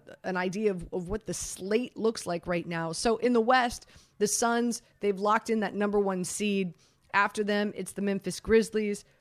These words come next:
who've been killing it. Granted, they've lost two straight, but nonetheless, um, this season, they've just looked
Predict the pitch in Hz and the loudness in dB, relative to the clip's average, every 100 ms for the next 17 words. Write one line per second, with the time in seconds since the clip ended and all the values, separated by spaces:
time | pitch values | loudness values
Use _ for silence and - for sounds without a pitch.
0 | _ 247 208 208 - 254 247 208 180 220 | _ 0 2 2 0 0 0 -2 -2 0
1 | 226 220 190 190 226 226 226 - 233 - | 0 0 -4 -4 -2 -2 -2 -4 -4 -2
2 | - 214 196 - 170 185 208 196 196 202 | 0 4 4 2 -6 -2 -2 0 2 2
3 | 185 - - _ _ - 185 175 175 180 | 2 -4 -12 _ _ -2 0 0 -2 -6
4 | - 208 214 233 226 175 170 180 190 220 | -2 -2 -2 -2 -2 -2 -2 -4 -4 -6
5 | - 185 185 | -6 -6 -8